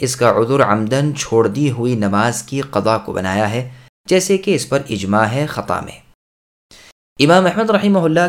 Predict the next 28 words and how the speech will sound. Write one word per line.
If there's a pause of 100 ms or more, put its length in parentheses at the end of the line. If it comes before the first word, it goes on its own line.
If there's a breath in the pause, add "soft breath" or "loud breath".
کے
اصحاب
اور
دوسرے
حضرات
کہتے
ہیں
قتل
عمد (360 loud breath)
کفارے
سے
بہت
بڑھ
چڑھ
کر
ہے، (460 loud breath)
اس
لیے
اس
میں
کفارہ
نہیں، (480)
اور
اسی
طرح
جھوٹی
قسم
اور